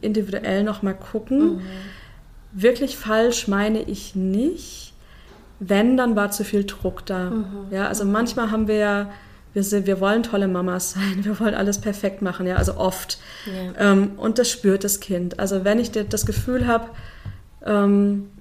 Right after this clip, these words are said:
Speaker 1: dass es jetzt eigentlich klappen müsste oder mich die Pfützen anfangen zu stören,
Speaker 2: Mhm.
Speaker 1: dann kommt meistens Druck rein und es ist gut, den Druck wieder rauszunehmen.
Speaker 2: Ja.
Speaker 1: Und Kinder reagieren manchmal auch schon wirklich mit wenigen Wochen alten Kindern, dass wenn's zu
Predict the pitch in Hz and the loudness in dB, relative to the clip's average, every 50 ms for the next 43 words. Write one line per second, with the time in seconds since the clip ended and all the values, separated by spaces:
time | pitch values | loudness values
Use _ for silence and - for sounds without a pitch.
0 | - - - - - - - - - 202 208 202 226 220 - 220 208 - - - | -20 -20 -20 -20 -20 -20 -10 -4 -2 -2 0 0 -2 -2 -2 -2 -2 -4 -6 -4
1 | - - 214 226 220 214 - - 214 - 214 208 208 208 233 269 277 - - - | -2 0 0 0 0 0 -2 -2 -2 0 2 2 4 4 4 4 2 2 0 -2
2 | 240 - 233 214 208 214 214 202 202 214 208 - 208 202 - - 269 262 - - | 0 0 0 0 2 0 0 0 0 -2 -2 -4 -8 -8 -4 -4 -4 -4 -4 -6
3 | - - 233 233 220 226 220 214 214 202 - - 202 - - - - 240 233 226 | -6 -4 -2 -2 -2 -2 -4 -4 -4 -4 -6 -6 -6 -6 -8 -4 0 0 2 4
4 | 208 208 214 240 240 202 190 185 180 185 190 185 180 180 - - - - 220 226 | 4 2 2 2 0 -2 -4 -6 -8 -8 -8 -8 -8 -10 -10 -4 0 2 2 2
5 | 226 - 226 208 208 208 190 196 196 - 226 202 - - - 208 - - 202 196 | 2 2 0 0 2 4 4 4 4 2 -2 -4 -4 -4 -6 -4 -2 0 0 2
6 | 196 185 190 185 - 196 196 - - 202 196 196 185 175 - - 175 175 - 185 | 2 0 0 0 -2 -4 -6 -6 -4 -4 -4 -2 -4 -4 -6 -8 -10 -8 -8 -6
7 | 185 180 175 170 165 170 170 - - - 196 185 180 175 170 170 170 170 190 208 | -6 -6 -6 -8 -8 -6 -6 -6 -6 -4 -4 -4 -2 -2 -4 -4 -6 -6 -8 -10
8 | 202 196 214 - 226 214 - - - - - - - - - - - - - - | -12 -14 -16 -16 -18 -20 -20 -20 -20 -20 -20 -20 -20 -20 -20 -20 -20 -20 -20 -20
9 | - - - - - 202 196 202 - - 233 233 233 226 226 226 214 208 208 202 | -20 -20 -16 -6 -4 -4 -2 0 2 4 4 6 6 4 4 4 4 4 4 2
10 | 202 202 208 214 247 247 254 240 226 214 214 220 226 - - 233 - - 226 220 | 0 -2 0 2 2 4 4 2 2 2 2 0 -2 -2 -4 -2 -2 -2 -2 -2
11 | - - 262 - 220 214 247 247 - 262 - 247 226 - 233 240 254 269 254 254 | -2 -2 -2 -4 -4 -6 -6 -6 -6 -4 -4 -4 -2 0 2 2 2 2 0 -2
12 | 214 202 226 - 277 269 - - 214 208 - 220 - - 226 220 220 220 220 202 | -2 -4 -4 -2 -4 -4 -2 -2 -4 -4 -6 -6 -4 0 0 0 2 0 0 -2
13 | 220 202 - - 202 202 208 220 214 - - - - - - | -2 -4 -2 0 0 2 2 2 0 0 -2 -2 -4 -6 -8